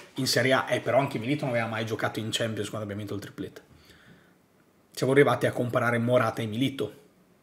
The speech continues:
<laughs> Che anche qua. Però va bene, cioè,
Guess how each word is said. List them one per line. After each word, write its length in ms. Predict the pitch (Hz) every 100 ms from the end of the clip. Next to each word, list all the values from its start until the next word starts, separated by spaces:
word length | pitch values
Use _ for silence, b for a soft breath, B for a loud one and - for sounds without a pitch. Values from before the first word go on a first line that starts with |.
| _ _ _ _ _ _ _ _ _ - - _ _ _
<laughs> 400 | - - - - - - _ _ - B B B B B B B
Che 120 | -
anche 240 | 156 151 147
qua. 460 | - 127 113 - - -
Però 160 | 294 311
va 120 | 226
bene, 440 | 320 214 147 143 -
cioè, 380 | 254 240 -